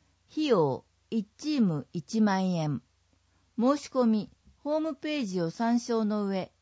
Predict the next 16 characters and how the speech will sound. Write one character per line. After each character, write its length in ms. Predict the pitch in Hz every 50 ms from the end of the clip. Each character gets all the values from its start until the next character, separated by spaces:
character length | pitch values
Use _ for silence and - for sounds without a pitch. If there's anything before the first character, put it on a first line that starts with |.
| _ -
十 260 | 190 - 254 294 302 302
月 300 | 311 311 311 - 302 277
二 180 | 294 302 294
十 220 | 254 254 220 196 185
三 360 | - - 233 233 226 202 180
日、 380 | 160 147 - - 143 147 - - _ _ _ _ _ _ -
午 180 | 254 277 302 302
前 240 | 302 277 247 208 196
九 160 | - - 277
時 160 | 233 247 233 -
か 160 | - 175 160
ら 100 | 156 165
正 320 | - - 269 269 254 226
午 160 | 175 175 151
に 280 | 147 143 143 143 - - _
市 340 | - - - 269 277 -